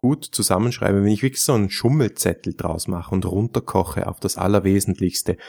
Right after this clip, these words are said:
dann habe ich das Abenteuer auch verstanden, wenn ich das kann. Wenn ich alles aufschreibe, dann habe ich's nur kopiert. Und ich habe gemerkt, wenn ich mir diese Arbeit mache,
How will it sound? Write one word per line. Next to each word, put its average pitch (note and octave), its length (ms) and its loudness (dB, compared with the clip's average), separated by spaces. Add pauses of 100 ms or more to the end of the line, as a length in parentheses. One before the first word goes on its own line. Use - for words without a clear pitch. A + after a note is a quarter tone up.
(140)
dann F#2 180 2
habe A2+ 140 2
ich A#2 80 0
das - 200 -2
Abenteuer G2+ 520 0
auch F#2 120 -2
verstanden, F#2 760 -2
wenn E2+ 140 0
ich E2 100 -4
das - 220 -4
kann. E2+ 380 -6 (340)
Wenn G2 80 4
ich G2+ 160 2
alles C#3 340 0
aufschreibe, F#2 840 0 (260)
dann G2+ 140 0
habe A2+ 200 2
ich's - 160 -2
nur C3+ 160 2
kopiert. G2+ 680 -2 (800)
Und G2 240 0
ich A2 140 0
habe C3 160 -2
gemerkt, A#2 500 0
wenn G#2+ 760 0
ich A#2 120 0
mir A#2 80 4
diese G#2 260 2
Arbeit F#2 360 0
mache, B2+ 480 0